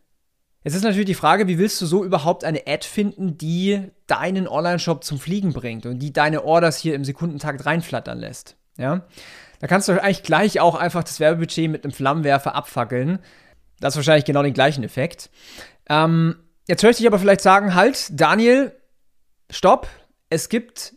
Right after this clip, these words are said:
Tracking-Tools, ja, wo ich genau sehe, welche Werbeanzeige bringt mir eigentlich wie viele Bestellungen.“ Und meine Antwort ist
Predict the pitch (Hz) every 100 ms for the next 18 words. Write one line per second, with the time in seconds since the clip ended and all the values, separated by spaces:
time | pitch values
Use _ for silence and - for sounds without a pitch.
0 | - - 269 - 208 - 139 107 - -
1 | _ _ - 143 180 175 175 170 196 175
2 | 185 190 - 143 127 160 190 196 196 190
3 | - - 123 147 180 143 151 151 143 127
4 | 135 160 170 151 117 143 139 123 147 151
5 | 131 127 - 135 110 117 190 _ - -
6 | - - - - _ 147 160 143 165 156
7 | 190 - 185 175 - -